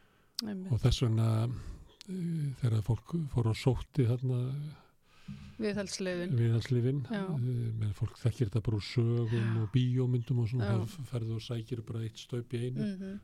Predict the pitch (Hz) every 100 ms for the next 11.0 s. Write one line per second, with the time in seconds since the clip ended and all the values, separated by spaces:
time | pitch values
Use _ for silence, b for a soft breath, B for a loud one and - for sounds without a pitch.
0 | - 110 110 117 117 104 - 120 113 98
1 | - 101 107 107 110 110 117 123 117 -
2 | - B B B B 214 190 113 107 139
3 | 135 - 170 - 123 127 127 - 117 -
4 | 117 110 113 117 107 110 110 104 104 131
5 | 170 - 214 185 - 190 196 - - -
6 | 107 104 95 107 113 - 202 190 190 _
7 | _ B B B B B B B B B
8 | 202 190 202 208 220 214 - 226 254 233
9 | 214 208 220 214 - 220 226 - 220 226
10 | 247 262 262 269 247 240 240 233 233